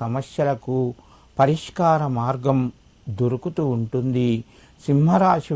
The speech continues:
వారు ఈరోజు ముఖ్యంగా సుబ్రహ్మణ్యేశ్వర స్వామి ఆలయం లోపల సుబ్రహ్మణ్యేశ్వర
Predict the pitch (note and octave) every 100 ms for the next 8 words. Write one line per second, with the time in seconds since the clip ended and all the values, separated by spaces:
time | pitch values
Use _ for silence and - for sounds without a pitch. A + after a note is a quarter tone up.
0 | C#3+ C3+ C3 B2+ A#2+ C3 _ _ C3+ C3+
1 | B2 C3 D3+ C#3+ B2 A2+ - - _ B2+
2 | B2 - F3 E3 C#3 B2+ B2 - _ -
3 | D#3 C#3 D#3+ F#3+ F#3 F3 E3+ D#3 - C#3+
4 | - - C#3 C3+ C3+ A2+ A2 C3+ D#3 C#3
5 | C3 B2+ A#2 A2+ B2+ A2+ G2+ - _ -
6 | C#3+ A#2+ D#3+ F3+ F3 E3+ D#3+ - D3